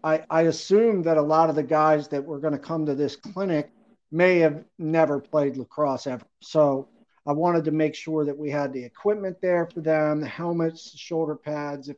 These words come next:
they wanted them, elbow pads, uh, and the gloves and, and enough sticks. And, and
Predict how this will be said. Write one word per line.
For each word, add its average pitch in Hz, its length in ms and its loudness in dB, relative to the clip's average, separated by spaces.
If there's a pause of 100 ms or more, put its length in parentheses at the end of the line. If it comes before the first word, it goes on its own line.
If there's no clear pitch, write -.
they 143 180 -6
wanted 139 340 -6
them, 135 300 -8 (540)
elbow 160 360 4
pads, 139 880 -6
uh, 127 380 -10 (220)
and 127 200 -10
the 120 200 -12
gloves 156 600 4
and, 127 440 -8 (400)
and 135 220 -6 (160)
enough 156 300 -2
sticks. 165 680 -2 (720)
And, 165 320 -2
and 151 240 0